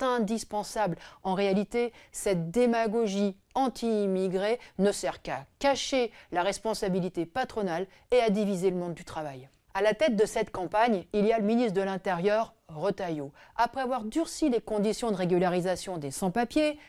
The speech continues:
restreint l'accès aux visas et remis en cause le droit du sol à Mayotte, son obsession se porte maintenant sur l'Algérie et les Algériens. La crise entre la France et l'Algérie a éclaté depuis que Macron a reconnu la souveraineté du Maroc sur le Sahara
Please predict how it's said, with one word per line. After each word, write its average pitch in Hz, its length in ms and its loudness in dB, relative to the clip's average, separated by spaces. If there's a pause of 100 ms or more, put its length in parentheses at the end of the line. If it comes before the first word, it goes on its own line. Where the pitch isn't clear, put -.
(140)
restreint 202 500 -2
l'accès 170 480 0
aux 175 140 0
visas 220 540 2
et 151 100 0
remis 269 380 0
en 247 80 -6
cause 233 340 -6 (280)
le 160 120 -10
droit 180 240 -2
du 190 140 -2
sol 190 320 -2 (120)
à 143 80 -6
Mayotte, 185 460 -2 (220)
son 233 320 2
obsession 240 600 0
se - 260 -4
porte - 500 -2
maintenant 233 520 2 (220)
sur - 180 -10
l'Algérie 247 720 2 (320)
et 247 140 8
les 190 160 4
Algériens. 139 400 -2 (240)
La 175 140 0
crise 247 260 8
entre 165 240 -2
la 165 120 6
France - 280 2
et 247 60 4
l'Algérie 208 480 6
a 170 100 4
éclaté 208 720 4 (120)
depuis 165 420 2
que - 100 -4
Macron 180 420 2
a 214 120 6
reconnu 220 480 8
la 156 160 2
souveraineté 220 540 2
du 170 120 0
Maroc 226 400 4
sur 175 160 -4
le 175 180 2
Sahara 220 600 6